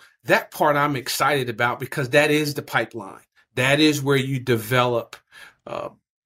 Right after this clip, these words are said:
talent. So I'm looking, looking forward to that. Really excited about that. And then the youth levels, we're gonna keep growing it with our partner in R C X Sports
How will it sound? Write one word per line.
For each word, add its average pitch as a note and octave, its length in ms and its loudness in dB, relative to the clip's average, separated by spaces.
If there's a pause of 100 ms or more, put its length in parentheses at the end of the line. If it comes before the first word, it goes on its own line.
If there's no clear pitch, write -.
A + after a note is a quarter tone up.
(240)
talent. F3 440 2 (640)
So B2+ 480 -2
I'm C3+ 120 -6
looking, D#3 340 4
looking E3+ 220 0
forward D3 260 -2
to C#3 80 -6
that. C3 240 -6 (200)
Really E3 280 6
excited D3 400 0
about C3+ 320 -2
that. C#3 200 4
And C#3+ 80 0
then D#3 140 4
the C#3+ 60 2
youth D#3+ 260 0
levels, B2+ 340 -4
we're C#3+ 120 2
gonna E3 200 4
keep D#3+ 240 0
growing D3 300 2
it D3+ 140 -6 (180)
with C3+ 160 -2
our C#3+ 80 2
partner C#3 400 2
in C#3 80 0
R C#3 160 2
C C#3+ 240 -2
X C3 160 -4
Sports D#3 480 0